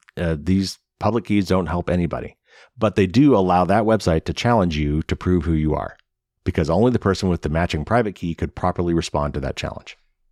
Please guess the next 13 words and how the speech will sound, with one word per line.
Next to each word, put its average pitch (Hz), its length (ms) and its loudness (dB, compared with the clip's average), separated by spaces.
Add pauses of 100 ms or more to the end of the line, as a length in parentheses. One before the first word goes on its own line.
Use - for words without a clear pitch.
(420)
Now, 92 320 0 (400)
things 143 260 2
get 151 100 2
a 139 40 0
little 143 200 2
weird 101 240 4
when 92 140 2
you 90 80 0
start 82 200 -2
talking 90 200 -2
about 82 180 -2
the 80 80 -4
implementation. - 720 -8